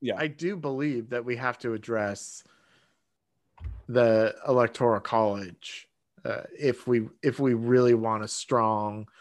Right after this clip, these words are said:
Speaker 2: multi-party system, though, because, uh, as soon as we start having to have that debate on the House floor, uh,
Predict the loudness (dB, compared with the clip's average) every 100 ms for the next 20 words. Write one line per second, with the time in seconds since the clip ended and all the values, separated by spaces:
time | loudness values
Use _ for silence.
0 | _ -12 -4 -2 0 0 -2 -2 -6 -6
1 | -10 -14 -10 -10 -8 -10 -8 -10 -6 -6
2 | -6 -16 -20 -20 _ -6 -4 -4 -6 -4
3 | 0 2 2 0 -4 0 0 0 0 -2
4 | -2 -4 -2 0 0 -2 -4 -6 -6 -4
5 | -4 -6 _ _ -20 _ -4 -4 -2 -2
6 | -4 -4 -8 -2 0 0 -2 -4 _ _
7 | _ _ -4 -2 -2